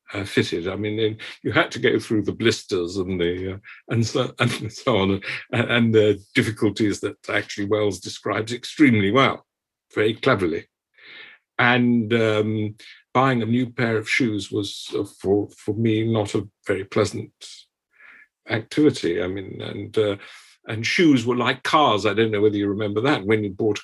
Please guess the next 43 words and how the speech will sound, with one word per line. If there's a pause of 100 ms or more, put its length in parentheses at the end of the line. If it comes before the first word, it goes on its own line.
(120)
car,
I,
you're
probably
too
young
to
remember
this,
but
cars
had
to
be
run
in.
You
weren't
allowed, (320)
or
you're
not
supposed
to
go
more
than
thirty, (520)
thirty
miles
an
hour
for,
I
can't
remember
how
long,
for
a
thousand
miles
or